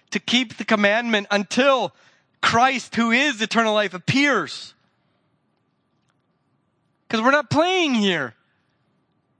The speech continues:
You have immortal souls. And you and I will trade that for anything. That's our temptation.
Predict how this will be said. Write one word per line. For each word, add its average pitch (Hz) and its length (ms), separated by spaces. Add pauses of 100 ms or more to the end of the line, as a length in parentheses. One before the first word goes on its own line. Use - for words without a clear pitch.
(100)
You 202 80
have 208 80
immortal 247 400
souls. 262 680 (2000)
And 180 160
you 240 440
and 247 100
I 247 220
will 208 200
trade 220 800
that 202 440 (2500)
for 160 120
anything. 143 500 (1000)
That's 165 220
our 139 80
temptation. 113 720